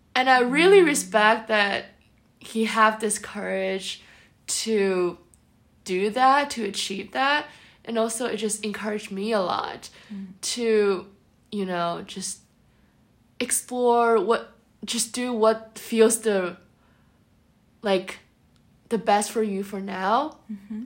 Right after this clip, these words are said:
Speaker 1: And in the future, if you wanna pursue something differently, also don't be afraid about that. Yeah.
Speaker 2: And I think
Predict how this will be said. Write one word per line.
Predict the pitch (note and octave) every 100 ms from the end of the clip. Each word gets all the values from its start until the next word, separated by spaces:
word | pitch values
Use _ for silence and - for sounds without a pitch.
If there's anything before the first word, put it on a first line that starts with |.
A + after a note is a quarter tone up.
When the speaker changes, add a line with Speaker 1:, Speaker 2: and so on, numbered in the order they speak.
| - -
Speaker 1:
And | A#3
in | A3+ G#3+
the |
future, | G#3 D4 F4 - A#3 G3
if | F3+ - G#3+ -
you | G3+
wanna | F#3+ F3+ E3+ G2+ - - _ _ _ _ _ _ _ _ _ _
pursue | - A3+ A3+ - A3
something | A3 G#3+ G3+ F#3+ F#3+
differently, | A3+ C#4+ - - - - D2 - - _ _ _ -
also | G#3+ A3+ B3 G#3
don't | G#3+ G3 G3
be | -
afraid | F#3+ - - -
about | - - -
that. | - - - - - - - _ _ _
Yeah. | A#3 A#3+ - _ _ _ _ _ _ _
Speaker 2:
And | G#3 G3+
I | G#3
think | G3+ - G#3+ G3+ -